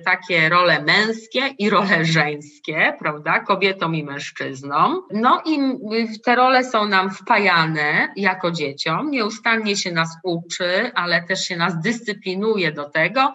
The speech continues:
żeby jak najlepiej te role wypełniać. I te role, które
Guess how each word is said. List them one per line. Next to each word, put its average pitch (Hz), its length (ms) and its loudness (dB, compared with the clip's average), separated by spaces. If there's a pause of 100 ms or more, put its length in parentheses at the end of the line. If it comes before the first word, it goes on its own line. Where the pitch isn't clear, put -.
żeby 196 240 0
jak 247 280 2
najlepiej 220 540 2
te 196 120 0
role 160 540 2
wypełniać. 147 800 -4
I 302 440 -2 (140)
te 220 160 2
role, 240 520 4
które 185 600 -2